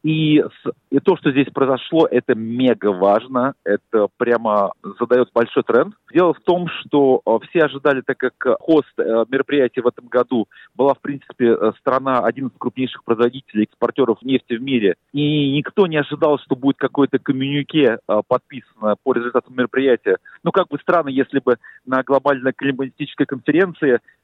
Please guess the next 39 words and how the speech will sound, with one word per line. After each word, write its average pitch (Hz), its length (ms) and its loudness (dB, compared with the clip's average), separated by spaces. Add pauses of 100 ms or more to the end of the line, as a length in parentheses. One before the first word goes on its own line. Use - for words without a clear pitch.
(120)
где, 127 380 0
а, 117 220 2
хозяйка 139 460 0
страна, 127 480 0
а, 113 180 -2
нефтяной 123 380 -2
экспортер, 139 420 0
вдруг 117 200 -2
что-то - 220 -8
было 123 140 0
бы 117 80 -2
подписано, 120 600 -4 (380)
которое 135 380 0
бы, 123 200 2
э, 117 420 2
не 139 100 -2
благоприятствовало 131 760 0
экспорту - 420 -4
нефти. 117 400 -2
Но 139 160 -2
нет, 196 240 0
на 120 100 -4
самом 147 240 -2
деле, 151 300 2 (400)
кстати, - 320 -2
с - 180 -4
легкой 160 360 0
инициативы 143 800 -2
и 127 220 -4
руки 143 680 0
Объединенных 127 440 -6
Арабских - 420 -6
Эмиратов 170 420 -2 (100)
было 147 180 4
предложено 123 480 0
коммюнике, 131 600 -2
в - 160 -8
котором 127 400 -2
было 113 420 2